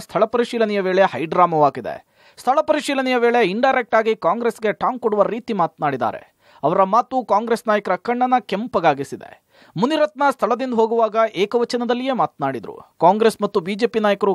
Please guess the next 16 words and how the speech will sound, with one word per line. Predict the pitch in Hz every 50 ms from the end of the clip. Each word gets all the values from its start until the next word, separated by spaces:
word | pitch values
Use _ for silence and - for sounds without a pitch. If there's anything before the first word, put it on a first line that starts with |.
| - -
ಕೈ | 185 214 -
ಕೈ | 233 220 208
ಮಿಲಾಯಿಸುವ | 202 196 202 202 196 190 - 196 175 -
ಹಂತ | 170 214 262 - 233 220 -
ತಲುಪಿದ್ರು. | 156 143 - - 127 104 - - - _ _ _ _ - - - 170
ಈ | 214 226
ವೇಳೆ | 240 247 247 233 156
ದೊಡ್ಡ | 202 254 240 220 269 220
ಹೈಡ್ರಾಮವೇ | 233 226 226 226 226 214 208 208 190 190 180
ನಡೆದಿದೆ. | 160 139 - - 120 87 73 - - _ _ -
ಸ್ಥಳದಲ್ಲಿದ್ದ | - 190 196 202 196 208 196 196 175 160 175 165 147
ರಾಜಗೋಪಾಲ್ | 180 233 233 226 254 247 - 247 240 233 233
ನಗರ | 202 208 208 202 220
ಪೊಲೀಸರು | 208 208 202 - 202 196 220 208 -
ಪರಿಸ್ಥಿತಿಯನ್ನ | - 190 185 - 208 180 - 190 175 160 143 - -
ತಿಳಿಗೊಳಿಸಿದ್ರು. | 127 147 185 185 175 160 156 - 190 110 - 117 -